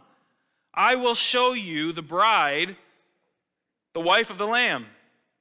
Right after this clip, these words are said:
which was already talked about. "And he carried me away in the Spirit to a great high mountain and showed me" what?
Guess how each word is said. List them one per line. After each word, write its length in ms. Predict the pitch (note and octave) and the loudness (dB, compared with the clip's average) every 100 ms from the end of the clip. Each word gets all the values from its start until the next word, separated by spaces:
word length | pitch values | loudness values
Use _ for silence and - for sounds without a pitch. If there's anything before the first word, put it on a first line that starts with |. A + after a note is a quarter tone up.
| _ _ _ _ _ _ _ _ _ | _ _ _ _ _ _ _ _ _
which 80 | |
was 100 | B2+ | -14
already 200 | C3 C#3 | -10 -10
talked 260 | C#3 D#3 D#3+ | -8 -10 -10
about. 240 | A2 G2 _ _ _ _ _ _ _ _ _ _ _ _ _ - - | -16 -18 _ _ _ _ _ _ _ _ _ _ _ _ _ -12 -2
"And 80 | |
he 80 | F#3 | -2
carried 340 | - G#3+ A#3 A#3+ | 0 2 2 0
me 120 | B3 | -2
away 260 | A3+ F#3 | 0 0
in 60 | F#3+ | -2
the 100 | G#3+ | -2
Spirit 420 | - D3 C#3+ F3 | -8 -4 -4 -4
to 120 | E3 | -6
a 40 | D3+ | -8
great 440 | C3+ D3+ F#3+ A3+ | -6 -2 -2 -2
high 300 | E3+ F3+ F#3+ | -6 -4 -2
mountain 560 | G3+ F3+ E3 D#3 C3 D#3 | -2 -2 -4 -6 -14 -16
and 200 | E3 D#3+ | -14 -10
showed 360 | - A#3 B3+ | -4 -2 -2
me" 200 | G3+ E3 | -4 -10
what? 320 | D#3+ A#3 E3 | -4 0 0